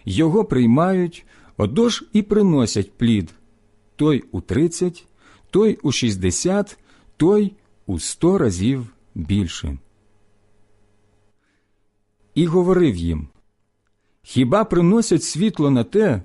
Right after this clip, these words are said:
щоб поставити його під посудом або під ліжком, а не на те, щоб поставити його на свічнику? Немає бо нічого схованого,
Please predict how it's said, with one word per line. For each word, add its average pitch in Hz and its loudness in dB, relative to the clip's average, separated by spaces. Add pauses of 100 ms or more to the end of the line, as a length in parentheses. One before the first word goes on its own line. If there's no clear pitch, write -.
щоб 135 -2
поставити 208 -2
його 175 2
під 180 -8
посудом 85 -4 (360)
або 90 -2
під 147 -4
ліжком, 120 -4 (760)
а 131 2
не 151 4
на 139 2
те, 180 -2 (260)
щоб 135 -2
поставити 170 -2
його 156 -2
на 147 -2
свічнику? 151 -4 (1400)
Немає 135 4
бо 147 0
нічого 139 0
схованого, 85 -4